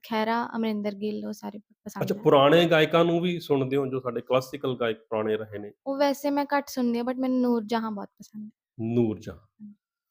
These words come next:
Speaker 2: ਅੱਛਾ, ਖੁਦ ਤੁਸੀਂ ਕਿਸ ਦੀ ਕਾਪੀ ਕਰਨ ਦੀ ਕੋਸ਼ਿਸ਼ ਕਰਦੇ ਹੋ ਵੀ ਮੈਂ ਐਵੇਂ ਦਾ ਗਾਣਾ?
Speaker 1: ਮੈਨੂੰ ਵੈਸੇ ਨਿਮਰਤ ਖਹਿਰਾ ਬਹੁਤ ਪਸੰਦ ਹੈ।
Speaker 2: ਅੱਛਾ, ਨਿਮਰਤ ਖਹਿਰਾ ਬਹੁਤ ਪਸੰਦ ਹੈ।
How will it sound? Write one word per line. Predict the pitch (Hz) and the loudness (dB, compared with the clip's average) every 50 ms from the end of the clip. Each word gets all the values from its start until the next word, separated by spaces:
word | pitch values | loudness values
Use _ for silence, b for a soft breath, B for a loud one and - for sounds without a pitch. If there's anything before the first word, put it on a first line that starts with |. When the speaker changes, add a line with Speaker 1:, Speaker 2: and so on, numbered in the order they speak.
| _ - | _ -8
Speaker 2:
ਅੱਛਾ, | 139 - 135 - - - | -4 -4 -4 -4 -4 -2
ਖੁਦ | - 165 190 202 240 226 | 2 4 4 4 2 0
ਤੁਸੀਂ | 226 - - 220 | 0 2 2 2
ਕਿਸ | 220 214 190 - | 2 2 0 0
ਦੀ | - 208 | 0 -2
ਕਾਪੀ | 185 - 180 175 180 185 175 | 0 2 0 0 0 0 2
ਕਰਨ | 156 165 147 143 | 2 2 2 2
ਦੀ | 147 143 | 0 0
ਕੋਸ਼ਿਸ਼ | 147 151 127 - 135 - | -2 -2 -4 -4 -8 -4
ਕਰਦੇ | - 135 127 117 113 123 | 2 2 2 2 2 0
ਹੋ | 123 | 0
ਵੀ | 127 | 2
ਮੈਂ | 123 120 120 120 | 2 4 4 4
ਐਵੇਂ | 139 147 131 120 120 123 117 | 4 4 2 2 2 2 2
ਦਾ | 113 113 | 2 0
ਗਾਣਾ? | 101 101 95 90 - - _ _ _ _ _ _ _ _ _ _ _ _ _ _ - | 0 0 -6 -6 -8 -16 _ _ _ _ _ _ _ _ _ _ _ _ _ _ -8
Speaker 1:
ਮੈਨੂੰ | 269 277 277 269 269 269 | -6 -4 -2 -2 0 0
ਵੈਸੇ | 269 262 254 254 262 277 | 0 -2 -2 -2 -2 -2
ਨਿਮਰਤ | 269 262 254 247 240 233 233 233 - | 0 0 0 0 0 -2 -4 -6 -6
ਖਹਿਰਾ | 233 214 214 208 | -6 -4 -4 -4
ਬਹੁਤ | 202 196 202 _ - | -6 -8 -10 _ -14
ਪਸੰਦ | - 208 - 208 214 208 208 208 | -16 -14 -12 -12 -12 -10 -10 -10
ਹੈ। | 208 202 196 _ _ _ - - | -12 -12 -14 _ _ _ -6 -6
Speaker 2:
ਅੱਛਾ, | - - - 98 | -6 -6 -12 -12
ਨਿਮਰਤ | 98 95 92 87 | -12 -12 -12 -12
ਖਹਿਰਾ | 101 104 92 87 | -14 -14 -16 -14
ਬਹੁਤ | 95 95 101 - | -16 -16 -18 -20
ਪਸੰਦ | 92 92 87 87 85 85 | -20 -18 -18 -18 -18 -20
ਹੈ। | 90 | _